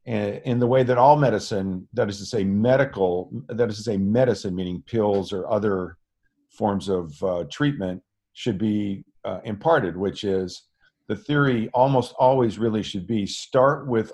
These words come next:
only the amount that is necessary or is re-, uh, reasonable to relieve symptoms.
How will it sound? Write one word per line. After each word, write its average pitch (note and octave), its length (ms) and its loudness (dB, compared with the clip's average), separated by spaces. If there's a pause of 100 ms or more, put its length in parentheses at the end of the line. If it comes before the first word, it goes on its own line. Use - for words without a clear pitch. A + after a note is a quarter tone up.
only D3 400 0
the B2+ 180 0
amount G#2 460 -2
that G2 160 -4
is F2+ 160 -8
necessary G2+ 960 -4
or G2 180 -6
is F2+ 140 -8
re-, A#2+ 280 2
uh, F#2 140 -4
reasonable G2 960 -4
to A2+ 120 -10
relieve G2+ 440 -4
symptoms. C#3+ 680 -6